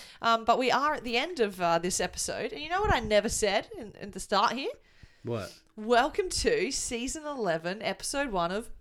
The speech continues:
Speaker 1: Not Another Podcast.
Speaker 2: Yeah, 'cause I took the reins and I fucking, I biffed it. I biffed it hard.
Speaker 1: <laughs> But it's still in there, and I'll, I'll remember for the next step. But, uh,
Speaker 2: It's like on a motorcycle, and the,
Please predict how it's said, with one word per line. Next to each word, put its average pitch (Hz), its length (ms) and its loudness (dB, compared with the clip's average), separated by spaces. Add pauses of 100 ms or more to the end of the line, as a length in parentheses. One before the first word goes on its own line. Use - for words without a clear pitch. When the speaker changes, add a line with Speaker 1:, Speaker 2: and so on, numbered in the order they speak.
(120)
Speaker 1:
Not 440 140 2
Another 320 240 4
Podcast. 226 640 2
Speaker 2:
Yeah, 190 180 6
'cause 175 240 -2
I 160 180 4
took 165 260 -4
the 147 80 0
reins 151 340 2
and 135 120 0
I 127 60 -2
fucking, 127 680 4
I 123 120 8
biffed 160 420 12
it. - 160 2 (180)
I 226 140 6 (100)
biffed - 240 12
it 139 40 6
hard. 120 580 6
Speaker 1:
<laughs> - 40 -20
But 339 120 2
it's 330 140 -2
still 330 320 0
in 302 180 -4
there, 202 220 2
and 185 100 2
I'll, 175 180 4
I'll 202 220 2
remember 214 400 0
for 202 160 -2
the 185 100 0
next 175 260 -4
step. - 360 -2
But, 165 180 4
uh, 160 200 4 (560)
Speaker 2:
It's 127 160 -4
like 135 200 2
on 127 100 6
a 120 40 2
motorcycle, 113 840 4
and 95 120 -4
the, 92 140 -6